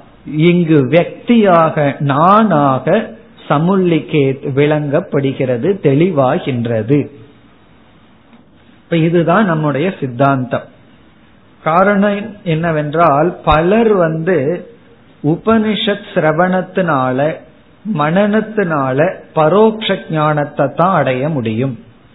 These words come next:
அதுக்கு நம்மையே உதாரணமா சொல்லிக்கோ, நான் இத்தனை படிச்சிருக்கேன்,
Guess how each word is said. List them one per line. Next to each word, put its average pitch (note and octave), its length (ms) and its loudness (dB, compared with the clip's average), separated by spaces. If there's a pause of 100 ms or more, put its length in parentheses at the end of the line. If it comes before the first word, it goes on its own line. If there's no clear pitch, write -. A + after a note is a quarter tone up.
(540)
அதுக்கு E3 260 0
நம்மையே E3 380 0
உதாரணமா D#3+ 520 0
சொல்லிக்கோ, D3 440 -6 (100)
நான் D3+ 180 -2
இத்தனை F3+ 280 -2
படிச்சிருக்கேன், D#3+ 680 -4